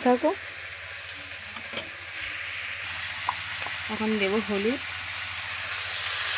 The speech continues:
পরিমাণ মতো হলুদ দিয়ে দেবো, বেশি হলুদ দেবো না। তাই এখন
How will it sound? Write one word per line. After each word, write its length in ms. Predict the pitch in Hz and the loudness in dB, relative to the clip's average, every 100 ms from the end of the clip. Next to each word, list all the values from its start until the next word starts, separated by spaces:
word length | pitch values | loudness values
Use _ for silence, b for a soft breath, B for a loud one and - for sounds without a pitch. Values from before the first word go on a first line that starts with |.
| - - | 4 4
পরিমাণ 300 | 202 208 220 214 | 4 4 4 4
মতো 160 | 214 202 | 4 2
হলুদ 200 | 190 190 185 | 2 2 2
দিয়ে 140 | 180 | 2
দেবো, 120 | 180 - - - - - - - - - - - - - - - - - 208 | 2 2 2 2 2 2 2 2 4 4 4 0 0 0 0 0 0 -2 0
বেশি 220 | 196 233 208 | -2 -2 -2
হলুদ 220 | 196 196 202 | -2 -2 -2
দেবো 180 | 196 208 | -2 -2
না। 60 | 269 - - 294 - - - - - - - - - - - - - - - - - 285 | -2 -2 -4 -4 -2 -2 -2 -4 -4 -4 -4 -4 -4 -4 -4 -4 -4 -4 -2 -2 -2 2
তাই 160 | 208 202 185 208 | 4 4 2 0
এখন 160 | 226 | 2